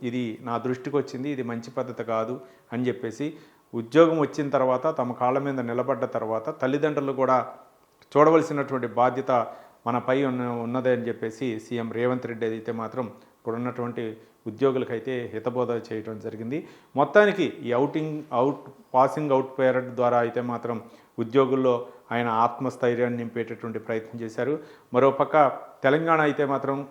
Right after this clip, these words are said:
అదే నిరుద్యోగులు ఎవరైతే ఉన్నారో, అలాగే, ఆ, జాబ్ కోసం ప్రయత్నిస్తున్న వాళ్ళు ఎవరైతే ఉన్నారో అధికారులను సంప్రదించండి, మరోపక్క మంత్రులను కలవండి అని చెప్పారు. మీరు నా తమ్ముళ్ళు లాంటి వాళ్ళు. అసలు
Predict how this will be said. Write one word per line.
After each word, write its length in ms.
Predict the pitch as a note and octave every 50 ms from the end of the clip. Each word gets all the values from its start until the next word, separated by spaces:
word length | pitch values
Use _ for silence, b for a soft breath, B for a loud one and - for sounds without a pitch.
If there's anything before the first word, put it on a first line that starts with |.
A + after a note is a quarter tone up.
| -
అదే 200 | A#2+ A#2 C3+ C3
నిరుద్యోగులు 580 | B2 B2 B2+ C3 D3+ D3 D3 E3+ D#3+ D3+ D3+ D3
ఎవరైతే 380 | C3 C3 C#3+ D3 C#3+ C#3+ D#3 C#3+
ఉన్నారో, 500 | C3 B2 A#2+ B2 B2+ B2+ C3 C#3 D#3 -
అలాగే, 480 | B2 A#2+ B2+ C3 C3+ C#3+ C3 A#2+ - - - - - _ _ - C3
ఆ, 440 | B2+ B2 B2+ B2 A#2+ A#2+ - G#2 - -
జాబ్ 260 | B2 C3+ D#3+ D#3 -
కోసం 280 | E3+ E3 D3+ - D#3+ D3
ప్రయత్నిస్తున్న 600 | - C#3 C3 C3 - - C3 C3 - B2+ B2+ B2+
వాళ్ళు 180 | C3 B2+ A#2+
ఎవరైతే 360 | A#2 A2 A#2+ C3 C3 B2+ C#3+
ఉన్నారో 360 | C3+ B2 A#2+ A#2+ A2+ A#2 A#2 A#2 B B B B B B A#2
అధికారులను 480 | B2+ D3 E3 E3 G3 F3+ E3+ E3+ D#3+
సంప్రదించండి, 920 | C#3 - C#3 B2+ A#2+ C3+ B2+ B2 B2+ B2 B2 - B2 A#2 A#2+ A#2+ A#2+ A#2+ - - _ _ _ _ G#2+
మరోపక్క 480 | A2 B2 C#3 D3 C#3+ C#3+ C#3 C#3 -
మంత్రులను 640 | D3 D3 C3+ B2+ B2 B2+ C#3+ D3 D3 F3+ F3+ F3 D#3+
కలవండి 400 | D#3 D3 C#3 C3 C3 C3 C3 C3
అని 140 | B2+ B2+ B2
చెప్పారు. 400 | A#2+ B2 B2+ B2 A#2 A#2+ A#2 A#2 - - - _ - B2
మీరు 160 | B2 A#2+ B2
నా 160 | B2+ B2 B2
తమ్ముళ్ళు 400 | A#2+ - B2+ B2+ C3+ C#3+ C#3+ C#3+
లాంటి 260 | C#3+ C#3 C#3 B2+ C3
వాళ్ళు. 340 | B2+ B2+ B2 B2 B2 B2+ - F#3+ B B B B B
అసలు 580 | B2 - D#3 D3 C#3+ C3+ A#2+ A2+ - - -